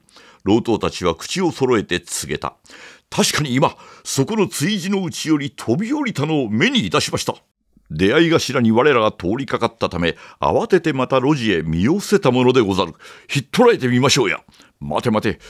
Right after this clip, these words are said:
よしあるお人の姫君でもあったら何とする。そこの路地は行き止まりか。されば、袋路地のようで。弁慶、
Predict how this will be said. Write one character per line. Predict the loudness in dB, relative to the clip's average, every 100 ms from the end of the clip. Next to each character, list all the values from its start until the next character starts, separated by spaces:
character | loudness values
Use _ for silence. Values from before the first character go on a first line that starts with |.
| -20 -8
よ | -2 0
し | 0 0
あ | 0
る | 0 -2
お |
人 | -4 -4
の | -2 -2
姫 | -2 -4 -2 -2
君 | -2 -2
で |
も | -2 -2
あ |
っ | -6
た | -4
ら | -2
何 | -2 -2 -2
と | -4
す | -4
る。 | -8 -12 -20 -20 -18
そ | -12 -10
こ | -4
の | -2
路 | 2 2 2
地 |
は | 2 2
行 | 0
き | 0
止 | 2
ま | 2
り | -2
か。 | -6 _ _ _ _
さ | -8 -6
れ | -6
ば、 | -10 _ -20 _
袋 | -16 -10 -2 4 6
路 | 6
地 | 4
の | 2
よ | 2 0
う |
で。 | -4 -14 _ _ _ _ -4
弁 | -2
慶、 | 0 -4 -6